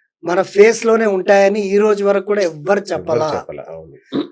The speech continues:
Speaker 1: అంటే అంత సైన్స్ ఉందండి దీంట్లో. So బ్యూటీ పార్లర్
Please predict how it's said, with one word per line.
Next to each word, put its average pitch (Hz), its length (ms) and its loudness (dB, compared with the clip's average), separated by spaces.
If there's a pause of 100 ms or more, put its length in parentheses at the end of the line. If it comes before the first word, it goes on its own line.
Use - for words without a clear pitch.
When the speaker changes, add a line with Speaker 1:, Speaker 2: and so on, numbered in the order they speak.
Speaker 1:
అంటే 208 180 0
అంత 233 600 -4
సైన్స్ 214 480 -2
ఉందండి 196 340 0
దీంట్లో. 151 560 -6 (400)
So 240 260 4
బ్యూటీ 208 280 -6
పార్లర్ 214 340 0